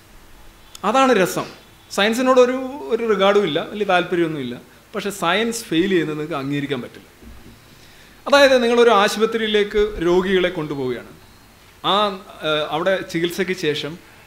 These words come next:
ആ, പരാജയപ്പെടുകയാണ്. എന്താണ് സ്വാഭാവികമായിട്ട് ചെയ്യുക? ഇത് ഇംഗ്ലീഷ് medicine ആണെങ്കിൽ നിങ്ങൾ സ്വാഭാവികമായും ചെയ്യുക എന്ന് പറയുന്നത് ആ ഡോക്ടറുടെ ഉടുപ്പും വലിച്ചു കീറി ആശുപത്രി തല്ലിപ്പൊളിക്കുക എന്നുള്ളതാണ്.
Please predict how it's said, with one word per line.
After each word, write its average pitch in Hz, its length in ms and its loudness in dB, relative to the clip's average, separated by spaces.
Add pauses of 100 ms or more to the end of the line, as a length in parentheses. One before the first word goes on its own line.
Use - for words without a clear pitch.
(280)
ആ, 127 320 -8 (120)
പരാജയപ്പെടുകയാണ്. 151 800 -2 (760)
എന്താണ് 165 420 -2 (300)
സ്വാഭാവികമായിട്ട് 151 480 -2
ചെയ്യുക? 139 400 -6 (1400)
ഇത് 143 200 -6
ഇംഗ്ലീഷ് 165 360 0
medicine 196 300 -2
ആണെങ്കിൽ 180 280 0
നിങ്ങൾ 175 160 -2
സ്വാഭാവികമായും 170 680 0
ചെയ്യുക 139 280 -2
എന്ന് 135 180 -6
പറയുന്നത് 120 400 -10 (400)
ആ 143 80 0
ഡോക്ടറുടെ 170 480 0
ഉടുപ്പും 160 320 -2
വലിച്ചു 143 260 -6
കീറി 139 180 -2
ആശുപത്രി 143 420 -4
തല്ലിപ്പൊളിക്കുക 123 460 -6
എന്നുള്ളതാണ്. - 480 -18